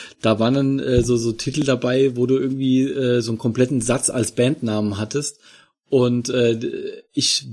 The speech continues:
weiß es noch, weil eine, den hatte ich mir irgendwie vom, vom Inhalt her behalten. Da ging's irgendwie mit von Aliens entführt und weiß der Geier was. Die sind damals in der Batsch Cup aufgetreten und ich hab so diesen Namen gelesen und mir gedacht, "Was ist denn das für ein Quatsch?"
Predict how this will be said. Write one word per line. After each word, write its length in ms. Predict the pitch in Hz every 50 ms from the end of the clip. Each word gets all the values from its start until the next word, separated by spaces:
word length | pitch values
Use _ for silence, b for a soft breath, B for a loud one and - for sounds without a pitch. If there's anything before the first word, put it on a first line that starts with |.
| 110 110
weiß 260 | 120 120 139 156 175
es 120 | 170 -
noch, 120 | 175 151 135
weil 140 | 131 127
eine, 340 | - - 127 135 147 170 156
den 400 | 143 139 - 147 139 135 120 117
hatte 140 | 120 143 160
ich 120 | 160 -
mir 100 | 160 143
irgendwie 260 | 135 147 139 156 156 147
vom, 320 | - 143 135 135 131 127
vom 340 | - 127 120 117 120 123 -
Inhalt 420 | - 156 175 175 139 120 117 113 -
her 120 | 117 113
behalten. 260 | 107 107 101 110 113 120
Da 40 |
ging's 200 | 117 120 120 -
irgendwie 260 | - 135 135 139 135 131
mit 180 | 127 120 - - B B B B B B B B - -
von 240 | - - 127 127 123
Aliens 440 | 131 135 139 156 160 147 131 - -
entführt 400 | 120 120 120 - 143 - 123 123
und 60 | 123
weiß 180 | 123 123 120
der 120 | - 120 104
Geier 240 | 110 113 135 139 123
was. 120 | 120 -
Die 60 | 135
sind 160 | 120 120 131
damals 280 | 123 120 117 131 127 117
in 60 | 120
der 60 | 113
Batsch 280 | 107 - 147 - - -
Cup 160 | - 107 113
aufgetreten 640 | - 107 104 - - 123 - - - 123 123 123 143
und 80 | 123 113
ich 120 | 107 -
hab 140 | 113 110 -
so 100 | - 139
diesen 220 | 127 120 117 117
Namen 300 | 107 98 104 113 139 170
gelesen 280 | 151 156 160 160 139 135
und 80 | 127
mir 60 | - 127
gedacht, 140 | 120 - B B B B B B B B _ -
"Was 80 | 101
ist 40 | 92
denn 80 | 117 110
das 180 | 123 143 -
für 80 | - 165
ein 60 | 135
Quatsch?" 420 | - - 104 101 101 - - -